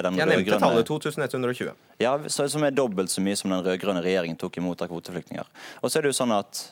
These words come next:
Speaker 1: eh, situasjonen i Europa i dag gjør at det kommer veldig få asylsøkere til Norge. Det gir oss en anledning til å ta imot flere kvoteflyktninger. Men Venstre har gjort sin inntreden i denne regjeringen fordi at vi ønsker å se mer utover.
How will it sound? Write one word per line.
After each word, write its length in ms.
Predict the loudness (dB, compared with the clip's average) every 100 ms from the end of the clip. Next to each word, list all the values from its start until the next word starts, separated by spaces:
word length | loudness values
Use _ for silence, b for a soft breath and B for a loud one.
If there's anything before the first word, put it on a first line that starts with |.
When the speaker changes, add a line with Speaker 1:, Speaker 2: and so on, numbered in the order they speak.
| -2
Speaker 1:
eh, 140 | 0
situasjonen 480 | 0 -4 -2 0 2
i 80 | 2
Europa 240 | 0 0
i 80 | 0
dag 80 | 2
gjør 180 | 2 0
at 60 |
det 100 | -2
kommer 300 | -4 0 0
veldig 240 | 0 -2 -2
få 180 | -2
asylsøkere 540 | -2 -2 -4 -4 -6 -6
til 100 | -4
Norge. 320 | -4 -2 0
Det 140 | 2
gir 60 | 0
oss 120 | 0
en 80 | 0
anledning 340 | 2 2 0
til 140 | -2 -4
å 80 | -2
ta 140 | -2
imot 260 | -2 -4 -2
flere 220 | -4 -4
kvoteflyktninger. 600 | -10 -12 -12 -10 -10 -12 -12 B B B
Men 120 | 0
Venstre 360 | 0 0 0 0
har 160 | 0 2
gjort 260 | 0 -2
sin 220 | -2 -2
inntreden 580 | 0 -2 -2 0 0 0
i 160 | 0 2
denne 220 | 2 2
regjeringen 380 | 2 2 0 -4
fordi 240 | -2 0
at 100 | 0
vi 140 | 2 0
ønsker 280 | 0 -2 0
å 60 |
se 220 | 0 0 2
mer 180 | 2 0
utover. 400 | 0 2 2